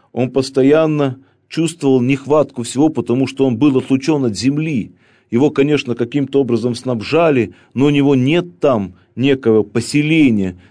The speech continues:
специально для него предназначенного. Он как бы становится странником, как бы пришельцем, как бы скитающимся человеком, скитальцем, который в этом своём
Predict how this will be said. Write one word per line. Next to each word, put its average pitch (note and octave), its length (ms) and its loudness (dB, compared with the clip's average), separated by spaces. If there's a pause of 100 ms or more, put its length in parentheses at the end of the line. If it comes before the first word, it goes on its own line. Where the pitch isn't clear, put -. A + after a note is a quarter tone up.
специально A#2 600 -2
для G2+ 140 -4
него B2+ 240 0
предназначенного. G#2 1120 -4 (240)
Он C#3+ 400 2 (220)
как D3+ 220 -2
бы A2+ 120 -4
становится D3 640 -2
странником, G#2 920 -4 (320)
как D3+ 240 -2
бы D#3 120 2
пришельцем, D#3 760 -2
как D3 300 -2
бы C3+ 320 0 (260)
скитающимся D3+ 1040 0
человеком, C#3 720 0
скитальцем, A#2+ 880 -2 (380)
который D3 680 2
в A#2+ 120 -4
этом E3 300 0
своём C3+ 520 0